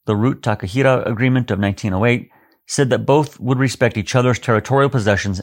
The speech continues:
in the Pacific and uphold the open door policy. The second one, the Lansing Ishii Agreement of nineteen seventeen,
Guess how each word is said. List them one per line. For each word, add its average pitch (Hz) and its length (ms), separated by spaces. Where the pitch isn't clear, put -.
in 160 120
the 170 60
Pacific 104 460
and 123 160
uphold 113 340
the 101 100
open 92 280
door 95 180
policy. 90 460
The 117 80
second 120 360
one, 143 280
the 104 100
Lansing 107 420
Ishii 151 360
Agreement 101 320
of 90 80
nineteen 92 360
seventeen, 113 680